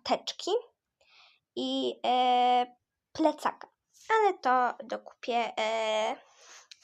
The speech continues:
może pojutrze. W sobotę? Nie, w pią-, nie, bo w piątek jest święto. E, to może dokupię w poniedziałek. E, jest jeszcze czas, mamy dopiero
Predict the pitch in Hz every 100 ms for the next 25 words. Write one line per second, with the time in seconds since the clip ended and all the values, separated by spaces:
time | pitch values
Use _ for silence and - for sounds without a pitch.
0 | - - _ 247 269 269 226 202 - -
1 | - 494 - _ _ _ - _ _ _
2 | _ _ - - - - - - - 262
3 | 196 - 339 480 _ _ _ _ _ -
4 | - - - _ 302 226 - _ _ 240
5 | 202 202 - 208 226 - 226 247 254 -
6 | - - 269 269 320 605 _ _ - -
7 | - - _ _ 254 254 262 254 247 247
8 | 320 294 294 277 269 269 262 254 - 240
9 | 247 247 240 233 185 190 - - - -
10 | _ _ _ - _ - - - - -
11 | _ _ _ 415 359 240 269 269 269 254
12 | 233 247 254 240 233 233 233 220